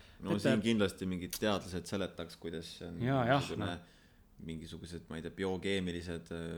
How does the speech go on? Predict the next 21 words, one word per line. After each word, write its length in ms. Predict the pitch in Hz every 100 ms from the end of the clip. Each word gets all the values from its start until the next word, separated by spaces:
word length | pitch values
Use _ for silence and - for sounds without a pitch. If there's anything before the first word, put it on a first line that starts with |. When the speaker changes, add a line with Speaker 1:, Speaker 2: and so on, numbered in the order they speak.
| 85 85 - -
Speaker 2:
Reaktsioonid 540 | 151 147 98 185 160
Speaker 1:
protsessid 20 | 113
a-, 60 |
Speaker 2:
lihtsalt. 160 | 104 117
Speaker 1:
ajus, 260 | 110 95 92
mis 100 | 87
tekitavad 560 | 104 - 98 90 90 -
selle 220 | 87 90 87 -
tea-, 220 | 104 87 85
teadveloleku 720 | 104 90 90 92 90 - 87
tunde 320 | 98 98 85
ja 80 | 85
nii 80 | 92
Speaker 2:
See 80 | 139
ei 80 |
Speaker 1:
edasi, 60 | 147
Speaker 2:
ole 80 | 131
Speaker 1:
aga 60 | 127
Speaker 2:
lihtsalt 160 | 117
Speaker 1:
noh, 80 | 139
Speaker 2:
võimalik. 360 | 127 113 101